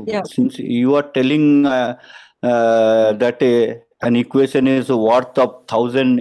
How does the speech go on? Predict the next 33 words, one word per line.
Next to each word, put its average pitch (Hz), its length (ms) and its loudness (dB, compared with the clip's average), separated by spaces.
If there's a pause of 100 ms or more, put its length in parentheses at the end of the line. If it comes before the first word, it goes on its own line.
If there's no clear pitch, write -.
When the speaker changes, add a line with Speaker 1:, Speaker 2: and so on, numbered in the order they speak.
(120)
Speaker 2:
images, 120 680 0 (400)
but 127 200 2
Speaker 1:
Yeah. 202 140 -2
Speaker 2:
that - 240 0
is 151 140 -6
true 170 240 0
for 156 240 0
expert 156 500 0
and 147 140 0
specialist, 139 600 -2
not 127 260 -2
for 123 160 0
me. 107 280 -2 (1000)
Uh, 131 540 0
Speaker 1:
Well, 143 140 0 (380)
who 294 80 -2
have 302 140 2
been 277 200 0
Speaker 2:
<laughs> - 0 -
so 226 40 4
Speaker 1:
dealing 254 360 0
with 233 120 -8
equations? 214 720 -4 (180)
Speaker 2:
what 185 380 -2
I'm 208 140 4
telling 202 300 0
that, 214 280 0
uh, 147 340 2 (160)
when 170 120 0
you 208 100 0
describe 160 520 0
the 156 100 0
plasma, 147 380 0